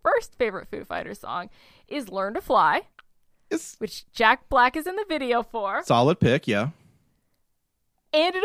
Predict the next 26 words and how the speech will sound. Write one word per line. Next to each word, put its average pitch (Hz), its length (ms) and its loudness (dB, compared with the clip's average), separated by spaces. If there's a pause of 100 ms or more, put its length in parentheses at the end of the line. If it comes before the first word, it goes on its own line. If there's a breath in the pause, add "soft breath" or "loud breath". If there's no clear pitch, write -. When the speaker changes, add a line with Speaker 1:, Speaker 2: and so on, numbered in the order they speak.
(100)
Speaker 1:
appears 311 300 4
in 302 60 -2
the 302 120 10
film 285 320 10
Life 262 240 10
or 285 80 4
Something 254 340 4
Like 233 300 2
It. 165 180 -6
Speaker 2:
Are 175 140 6
you 185 180 8
fucking - 760 -2
kidding 180 540 4
me? 113 240 -2
Speaker 1:
<laughs> - 140 -4
No. 254 380 8 (1500 loud breath)
Speaker 2:
Oh 160 300 2
my 101 240 -6
God. 95 500 -6 (1700 soft breath)
I 127 60 -2
can't 113 260 -6
believe 92 300 -10
that. - 960 -6
Speaker 1:
<laughs> - 60 -20 (1300 loud breath)
Now, 294 240 0 (260)
um, 269 520 4